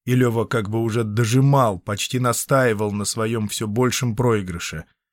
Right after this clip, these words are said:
как мы давим на больной зуб или, сдержанные, трогаем его языком,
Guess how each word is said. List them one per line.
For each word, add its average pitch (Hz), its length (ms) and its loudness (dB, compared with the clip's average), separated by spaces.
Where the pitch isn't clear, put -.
как 117 200 -6
мы 120 160 0
давим 117 400 2
на 107 100 0
больной 113 380 0
зуб 120 340 0
или, 95 400 -4
сдержанные, 98 840 -2
трогаем 101 460 -2
его 101 220 -2
языком, 104 640 -2